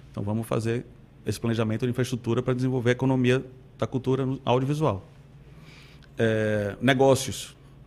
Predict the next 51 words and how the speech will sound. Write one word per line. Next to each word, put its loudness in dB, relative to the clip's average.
O 4
edital 6
não 6
resolve 6
como 2
é 2
que 0
esse 0
filme 2
vai 2
circular -2
pelo -4
mundo, -4
como -6
é -4
que -10
as -4
pessoas -4
vão -4
ter, -4
assistir, -6
como -8
é -8
que -8
vai -4
negociar, -2
como -2
é 2
que -4
a -2
pessoa -2
vai 2
ganhar 0
dinheiro 0
com -4
esse -4
edital, -4
com -4
esse -4
filme -2
que -4
ele 0
produziu, 2
como -8
é 4
que -8
vai 2
virar 4
uma 0
propriedade -2
intelectual 0